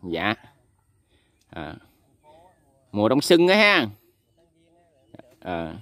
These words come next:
mùa đông sưng á, cả nhà, mùa nắng á, là ăn công được bốn mươi lăm dạ nha cả nhà.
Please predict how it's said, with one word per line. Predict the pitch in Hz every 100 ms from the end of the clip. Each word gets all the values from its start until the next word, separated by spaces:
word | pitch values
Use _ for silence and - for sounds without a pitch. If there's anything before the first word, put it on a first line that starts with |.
| _
mùa | 90 92
đông | 107
sưng | 113 120 127
á, | 135 131
cả | 123
nhà, | 117 98
mùa | 98
nắng | 117 170
á, | 196 _ _ _ _ _ _ _ _
là | 95
ăn | 107
công | 110 113 107
được | 101
bốn | 135
mươi | 139
lăm | 117
dạ | 107 101
nha | 117 117
cả | 120
nhà. | 101